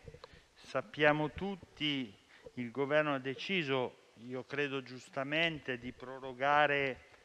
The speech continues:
la sospensione dell'esecuzione degli sfratti fino al trentuno dicembre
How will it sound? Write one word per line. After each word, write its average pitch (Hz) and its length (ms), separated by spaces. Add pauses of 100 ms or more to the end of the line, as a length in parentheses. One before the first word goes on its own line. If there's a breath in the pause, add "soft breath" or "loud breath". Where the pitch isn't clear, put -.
(300 loud breath)
la 123 100
sospensione 131 800
dell'esecuzione 131 880
degli 127 280
sfratti 139 920 (840 loud breath)
fino 143 840
al 127 180
trentuno 135 400
dicembre 143 880